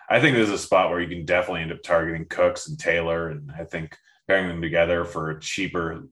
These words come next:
stack is not the worst idea in the world. Staying away from the running game, staying away from other wide receivers, probably staying away from tight ends, but I think Cooks and Taylor make pretty solid G P P plays.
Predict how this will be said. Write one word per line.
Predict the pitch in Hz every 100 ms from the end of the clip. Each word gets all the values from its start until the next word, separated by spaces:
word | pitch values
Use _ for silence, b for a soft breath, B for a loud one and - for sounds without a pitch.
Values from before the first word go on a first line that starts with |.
| _
stack | - 90 85 87 80
is | 76 73 80
not | 82
the | 82
worst | 85 85 90
idea | 85 85
in |
the | 80
world. | 78 78 85 80 B B B -
Staying | 156 156
away | 139 117
from | 107
the | 98
running | 95 92 90
game, | 92
staying | 90 101 98
away | 92 90
from | 90 82
other | 82
wide | 82 82
receivers, | 78 85 82 80
probably | 82 85 85
staying | 90 85
away | 85 82
from | 82 76
tight | 82 82
ends, | 85 78 78
but | 76
I | 80
think | 104 98
Cooks | - 101 -
and | 78
Taylor | 85 85 78 69 73
make | 76 78 -
pretty | - 87
solid | 82 90 82 76
G | 78
P | 78 71
P | 78
plays. | 78 - - 80